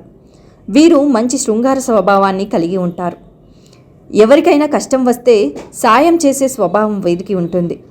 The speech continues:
జీవితంలోని ప్రతి రంగంలోనూ విజయం సాధించేవారుగా ఉంటారు. వీరు చూడటానికి చాలా ఆకర్షణీయంగా ఉంటారు. సహజంగా వీరికి కోపం రాదు. కోపం వస్తే మాత్రం వీరిని ఆపడం ఎంతో కష్టం.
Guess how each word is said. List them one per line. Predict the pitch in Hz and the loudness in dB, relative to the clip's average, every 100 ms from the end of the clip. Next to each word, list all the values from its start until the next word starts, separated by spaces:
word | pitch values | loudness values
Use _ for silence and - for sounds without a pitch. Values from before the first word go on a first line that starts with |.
| _ 175 | _ -16
జీవితంలోని | 151 185 214 247 247 247 226 208 | -6 -4 -2 0 2 4 2 -2
ప్రతి | 208 - 240 302 302 | -4 0 0 2 2
రంగంలోనూ | 262 254 247 247 240 | 2 2 2 2 2
విజయం | 254 190 190 240 240 | -2 -4 -2 -2 -2
సాధించేవారుగా | 208 190 208 214 202 180 180 208 | -2 -4 -4 -4 -2 -2 -2 -4
ఉంటారు. | 170 175 175 - - _ - - - - - 175 | -6 -8 -10 -12 -18 _ -20 -20 -20 -20 -16 -2
వీరు | 226 226 220 | 2 2 2
చూడటానికి | 233 254 254 247 240 220 247 | 2 4 4 0 0 -4 -2
చాలా | 285 269 294 - | 0 2 2 -2
ఆకర్షణీయంగా | 180 180 220 233 220 220 208 196 | -4 -4 -4 -2 0 0 -2 -4
ఉంటారు. | 175 185 180 - - _ - - - | -6 -4 -6 -8 -20 _ -20 -20 -6
సహజంగా | - 269 330 339 320 | 0 2 4 2 2
వీరికి | 277 254 247 240 | 0 0 -4 -8
కోపం | 233 180 175 202 | -4 -4 -2 -2
రాదు. | 185 165 - - - | 0 -2 -4 -16 -2
కోపం | 185 185 240 | 0 2 2
వస్తే | 196 175 262 | 2 2 2
మాత్రం | 247 226 240 233 240 | 4 2 0 -2 -2
వీరిని | 226 254 254 | 0 0 0
ఆపడం | 208 208 254 254 233 | 0 -2 -2 -4 -6
ఎంతో | 185 185 208 | -6 -2 -2
కష్టం. | 202 180 - | -4 -8 -8